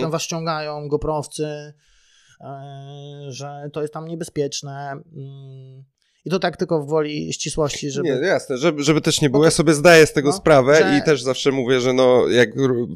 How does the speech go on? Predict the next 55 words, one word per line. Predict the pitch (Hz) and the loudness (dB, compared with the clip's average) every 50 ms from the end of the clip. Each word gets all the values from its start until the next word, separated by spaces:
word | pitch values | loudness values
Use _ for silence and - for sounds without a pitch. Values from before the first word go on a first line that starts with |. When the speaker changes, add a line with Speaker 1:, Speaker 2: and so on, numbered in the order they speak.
| - _ | -2 _
Speaker 2:
prywatnie | 147 147 147 156 147 - - 131 120 117 110 | 4 6 8 6 6 4 4 4 6 6 6
o | - 104 | 4 2
tym | - 117 120 | -2 -2 -2
Speaker 1:
No | 117 | -2
Speaker 2:
dyskutuję, | 120 - - - 202 208 | -4 -4 0 0 2 4
Speaker 1:
wariaci | - 233 - - - - 240 | 6 6 8 6 6 4 2
się | 185 233 | -2 -2
zdarzają, | 214 202 214 190 208 196 175 156 | -2 -2 -2 0 0 -2 -2 -2
niestety, | 160 170 - - 135 135 | -4 -4 0 2 4 4
Speaker 2:
to, | 135 135 135 | 4 4 4
że, | 123 139 147 | 4 4 2
Speaker 1:
nie? | 147 | 2
Speaker 2:
że, | 131 139 151 147 | 4 2 2 2
że | 131 143 151 151 143 101 139 | 2 -2 -2 -2 -2 -2 0
zawsze | 156 185 180 - 165 | 0 -2 -2 -2 -6
takie | 139 147 - 147 131 | -6 -6 -6 -8 -12
przypadki | - - 127 - 139 - _ 143 | -12 -12 -8 -8 -8 -8 _ -8
bardziej | 117 131 127 131 135 | -8 -6 -6 -6 -10
się | - - 131 | -8 -6 -6
nagłaśnia, | 131 120 120 120 123 160 135 147 151 156 | -6 -2 -2 -2 -2 0 0 2 2 2
Speaker 1:
Tak. | 139 139 | 2 2
Speaker 2:
a | 139 | 0
dziesiątki | 127 131 - 147 139 139 139 - 147 | -2 -2 -4 -4 -4 -6 -6 -8 -8
ludzi | 139 139 131 123 135 | -8 -8 -8 -10 -14
wchodzą, | 131 - _ - 139 127 123 135 131 139 113 | -16 -18 _ -8 -6 -4 -2 -2 -4 -4 -6
bo | 107 123 | -8 -8
są | - - 131 127 | -8 -6 -8 -8
przygotowani, | - - - - 117 120 117 - 113 107 117 127 135 147 139 | -8 -10 -10 -6 -6 -6 -4 -2 -2 0 0 0 0 0 -2
Speaker 1:
Tak. | 151 143 | -4 -6
Speaker 2:
przemyślani, | - - 131 120 120 117 - - 123 120 127 135 143 151 156 156 151 | -6 -8 -6 -4 -4 -4 -2 -2 0 0 0 0 0 -2 -4 -6 -6
prze-, | - - - 156 - | -8 -8 -8 -8 -8
wytrenowani, | - 123 120 131 - - 143 139 143 139 127 110 101 98 92 92 85 | -8 -8 -8 -6 -2 0 2 2 4 6 6 4 4 4 0 -4 -4
nie? | 95 101 120 | -2 -2 0
Speaker 1:
No | 208 233 | 0 0
i | 233 | 0
biorąc | 214 233 226 208 | 0 0 0 0
pod | - 220 190 | -4 -6 -6
uwagę, | 196 202 190 202 | -4 -4 -4 -4
że | 180 202 | -4 -4
no | 202 208 | -4 -4
niestety | 208 - - 214 - - 196 | -4 -2 -2 -2 -2 -2 -4
są | - 220 202 190 | -4 -6 -6 -6
w | |
naszym | 190 175 - 185 | -6 -8 -8 -8
społeczeństwie | 165 - 170 156 - 160 147 - 165 139 | -8 -8 -8 -8 -8 -10 -10 -10 -10 -8
kretyni, | - 151 147 - 170 147 135 120 117 117 | -8 -8 -6 -6 -8 -8 -8 -10 -14 -14
wiesz, | 120 127 113 107 - - | -12 -12 -12 -12 -12 -12
i | 139 143 147 151 147 | -12 -12 -12 -10 -8
po | 170 160 | -8 -8
prostu | 160 170 165 - 175 | -8 -8 -10 -10 -8
tacy | - 160 - - | -8 -8 -8 -8
ludzie | 170 165 156 165 | -12 -10 -8 -8
się | 160 - 156 | -8 -8 -6
trafią | - 156 156 156 - - 170 160 165 | -6 -4 -4 -4 -4 -6 -8 -8 -8
i | 165 165 165 165 | -10 -14 -14 -16